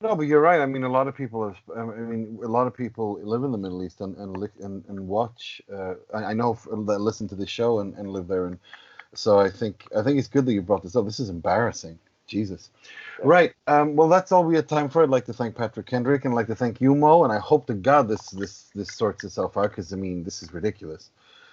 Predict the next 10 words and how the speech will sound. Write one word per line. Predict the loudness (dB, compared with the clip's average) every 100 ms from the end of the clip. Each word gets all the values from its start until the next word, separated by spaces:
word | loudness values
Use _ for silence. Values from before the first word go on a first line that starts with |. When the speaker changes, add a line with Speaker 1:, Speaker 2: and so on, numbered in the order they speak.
| _ _ -6
Speaker 2:
Yeah, | 0
Speaker 1:
Um, | 2
Speaker 2:
well. | 2 0 -4 -10 _ _ _ _ -2
Speaker 1:
thanks | 0 0
for | 0
coming | 2 2
on. | 2 0 -4 -2
And | 2 2
as | 2 0 4
always, | 4 4 4 0